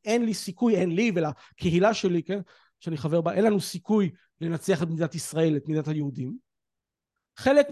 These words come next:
ו-, ואנחנו נחכה יום אחד אולי זה יבוא, ואז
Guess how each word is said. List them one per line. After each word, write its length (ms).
ו-, 140
ואנחנו 280
נחכה 300
יום 180
אחד 200
אולי 200
זה 120
יבוא, 300
ואז 380